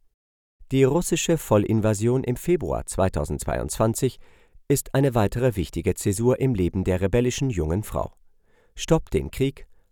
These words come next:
postet sie auf Social Media als neunzehnjährige Studentin. Auch hier haben wir die Rechtschreibung beibehalten, denn der Leser hat das Recht zu wissen, welche Lektoren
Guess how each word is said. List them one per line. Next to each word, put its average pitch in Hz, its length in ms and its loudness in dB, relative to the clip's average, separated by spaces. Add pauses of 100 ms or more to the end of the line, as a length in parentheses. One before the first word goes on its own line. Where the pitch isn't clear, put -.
(100)
postet 135 400 2
sie 151 200 -2
auf 139 140 -2
Social 85 340 -2
Media 107 440 0 (640)
als - 320 -4
neunzehnjährige 104 880 0
Studentin. - 600 -4 (840)
Auch 147 240 2
hier 98 280 4
haben 104 240 0
wir 110 100 0
die 113 140 -2
Rechtschreibung 92 640 0
beibehalten, 101 640 2 (360)
denn 135 160 6
der 143 120 4
Leser 101 360 2
hat 113 160 0
das 120 200 0
Recht 113 240 -2
zu 139 160 0
wissen, 104 360 0 (400)
welche 143 360 0
Lektoren 127 640 2